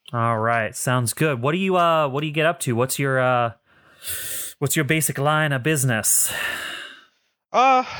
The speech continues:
Speaker 2: well, we're, uh, I guess we're basically mercenaries. Uh, so we take on a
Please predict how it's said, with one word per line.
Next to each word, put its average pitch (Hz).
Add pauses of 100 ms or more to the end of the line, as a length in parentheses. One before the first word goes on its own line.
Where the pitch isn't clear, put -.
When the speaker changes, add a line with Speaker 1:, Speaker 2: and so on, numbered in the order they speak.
(200)
Speaker 2:
well, 220 (100)
we're, 180 (800)
uh, 131
I 156
guess -
we're 175
basically 180
mercenaries. 135
Uh, 127
so 127
we 131
take 147
on 135
a 131